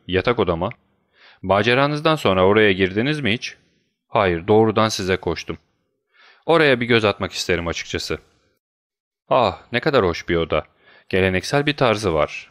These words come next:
Belki ben inceleyene kadar dışarıda biraz beklersiniz. Hayır, burada da hiçbir şey yok. Peki ya bu perde?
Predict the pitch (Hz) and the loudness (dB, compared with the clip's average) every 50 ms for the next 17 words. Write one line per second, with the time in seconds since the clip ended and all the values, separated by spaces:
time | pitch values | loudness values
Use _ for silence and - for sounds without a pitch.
0 | _ - 156 165 165 - 170 175 170 170 170 170 160 160 156 160 156 160 156 135 | _ 0 0 0 0 0 0 0 0 0 -2 -2 0 0 2 2 2 2 2 0
1 | 107 104 107 107 113 113 - - 113 107 107 110 104 107 104 101 92 92 107 90 | 2 0 0 0 -2 -2 -2 0 0 0 0 0 0 2 2 0 0 0 -2 -4
2 | - - 95 82 78 - - - - - - - - - _ _ _ _ _ _ | -2 0 0 0 0 -2 -8 -14 -14 -14 -14 -14 -16 -18 _ _ _ _ _ _
3 | _ _ _ _ _ _ _ - 107 78 71 76 78 82 95 98 92 104 98 90 | _ _ _ _ _ _ _ -2 -2 -2 -2 -6 -6 -4 -4 -2 -2 -2 -2 -2
4 | 92 87 85 - - 90 - - 92 85 82 80 76 - _ _ _ _ _ _ | -2 -4 -6 -8 -8 -8 -6 -4 -2 -2 -4 -4 -6 -10 _ _ _ _ _ _
5 | - _ _ - 110 - - 120 113 107 110 110 - 123 113 107 104 117 131 151 | -20 _ _ -4 -4 -2 0 2 2 2 2 0 -2 -2 -2 -2 -2 -2 -4 -4